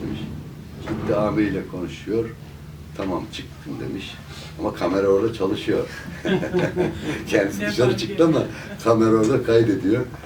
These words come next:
Speaker 1: Tabii arkadaşlar bunu fark ediyorlar. Mezopotamya Ajansı'nın arkadaşlar var. "Ya sen anlarsın, hadi ben bu kamerayı <laughs> kapatamam.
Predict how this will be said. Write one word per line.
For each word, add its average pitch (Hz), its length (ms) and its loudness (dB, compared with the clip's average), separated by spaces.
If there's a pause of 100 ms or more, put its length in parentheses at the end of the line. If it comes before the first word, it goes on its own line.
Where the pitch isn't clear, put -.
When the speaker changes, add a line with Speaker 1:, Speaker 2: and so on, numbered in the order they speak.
(380)
Speaker 1:
Tabii 92 180 0
arkadaşlar 90 680 0 (540)
bunu 73 180 -8
fark 73 320 -6
ediyorlar. 92 300 -2 (560)
Mezopotamya 73 680 -4
Ajansı'nın - 380 -10
arkadaşlar - 540 -6
var. - 240 -6
"Ya 78 60 -6 (580)
sen 73 100 -8
anlarsın, 78 440 -2
hadi 78 140 -2
ben 76 200 -2
bu 76 180 -8
kamerayı 78 640 -2
<laughs> - 20 -6
kapatamam. 127 600 2